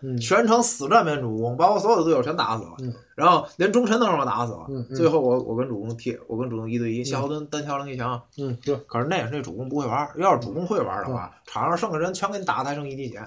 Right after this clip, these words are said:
Speaker 2: 我自己把装备骑满了，
Speaker 1: 嗯。
Speaker 2: 你怎么也赢不了我。
Speaker 1: 对。
Speaker 2: 所以其实就是什么呢？三国杀当时那个
Speaker 1: 嗯。
Speaker 2: 校队儿之间对打就是三v三，三v三没人选吕蒙，
Speaker 1: 嗯，嗯。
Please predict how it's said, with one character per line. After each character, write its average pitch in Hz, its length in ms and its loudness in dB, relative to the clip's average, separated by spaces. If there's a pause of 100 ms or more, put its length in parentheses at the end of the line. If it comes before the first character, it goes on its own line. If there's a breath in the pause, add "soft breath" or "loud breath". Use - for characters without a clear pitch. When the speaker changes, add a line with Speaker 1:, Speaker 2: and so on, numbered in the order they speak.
Speaker 2:
我 123 120 -2
自 147 120 -2
己 151 80 2
把 131 100 -2
装 143 140 -6
备 135 100 -4
骑 131 140 -6
满 110 200 -8
了， 113 140 -10
Speaker 1:
嗯。 117 60 -10
Speaker 2:
你 113 60 -6
怎 127 100 -6
么 185 80 -2
也 107 80 -4
赢 101 80 -12
不 101 80 -16
了 87 100 -16
我。 - 240 -20
Speaker 1:
对。 127 160 -4 (920 soft breath)
Speaker 2:
所 208 160 4
以 180 40 8
其 170 60 2
实 208 140 4
就 196 80 4
是 196 160 6
什 185 80 6
么 202 60 0
呢？ 135 200 2 (920)
三 170 140 0
国 175 120 0
杀 180 140 4
当 180 180 0
时 170 160 0
那 160 180 0
个 101 280 -10
Speaker 1:
嗯。 127 200 -6 (240)
Speaker 2:
校 160 220 -6
队 180 100 -4
儿 143 60 -2
之 127 80 -6
间 131 140 -6
对 131 160 -4
打 - 80 -12 (100)
就 160 100 -4
是 120 80 -6
三 120 140 -4
v 98 160 -18
三， - 140 -14
三 214 220 -2
v 226 80 0
三 233 160 2
没 220 140 2
人 175 100 2
选 101 220 -6
吕 85 80 -16
蒙， 80 140 -20 (260)
Speaker 1:
嗯， 139 80 -4
嗯。 117 160 -4